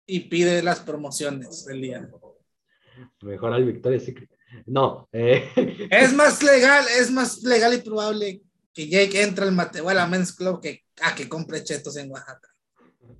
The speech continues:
Speaker 2: Más que nada porque no hay dinero para comprar chetos aquí en Oaxaca.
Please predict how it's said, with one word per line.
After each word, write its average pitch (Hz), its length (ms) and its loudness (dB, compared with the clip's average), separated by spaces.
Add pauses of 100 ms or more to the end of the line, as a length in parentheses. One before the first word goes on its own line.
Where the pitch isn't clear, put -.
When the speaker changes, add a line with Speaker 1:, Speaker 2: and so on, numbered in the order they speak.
(2250)
Speaker 2:
Más 147 320 -4
que 170 100 0
nada 185 360 -2
porque 123 320 -6
no 117 100 -4
hay 127 120 -2
dinero 127 400 -2
para 104 160 -4
comprar 98 320 -6
chetos - 340 -8
aquí 92 180 -12
en 92 60 -6
Oaxaca. - 360 -8